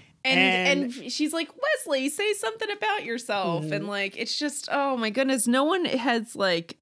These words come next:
Speaker 1: enough to say about this guy to get anyone to bid on him.
Speaker 2: <laughs> He goes, "I like science."
Speaker 1: Yeah.
Speaker 2: <laughs> Everybody laughs.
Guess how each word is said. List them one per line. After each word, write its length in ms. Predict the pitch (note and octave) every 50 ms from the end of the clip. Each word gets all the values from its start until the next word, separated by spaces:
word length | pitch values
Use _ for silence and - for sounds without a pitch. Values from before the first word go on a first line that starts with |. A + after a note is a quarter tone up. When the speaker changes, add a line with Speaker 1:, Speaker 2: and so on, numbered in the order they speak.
| -
Speaker 1:
enough 360 | G#3+ G#3 G#3 G#3 A3+ A#3 A#3 -
to 80 | - B3
say 260 | - - G#3+ G#3 G3
about 240 | G3 F#3 F#3 F#3 -
this 160 | - F3+ -
guy 160 | - E3+ E3+
to 80 | F3 F3+
get 160 | F3+ F3+ -
anyone 380 | - - G3+ F#3+ F#3+ F#3 F#3 F3+
to 80 | -
bid 180 | E3 - E3 E3
on 140 | - - -
him. 160 | - - G#3+ A3+
Speaker 2:
<laughs> 60 | -
He 80 | - C4 - - C4+
goes, 180 | - - G3 A3
"I 100 | G#3 G3
like 320 | F#3 F3 F3 F#3 E3+ -
science." 720 | - - - A2 G#2+ G#2+ G2 E2 - - - - - - - _ _ _ - - - -
Speaker 1:
Yeah. 140 | - - - - G2 - -
Speaker 2:
<laughs> 180 | - - - -
Everybody 300 | G#3 G3+ G3+ F#3+ F3+ E3
laughs. 340 | D#3 D3 C#3 A#2+ - -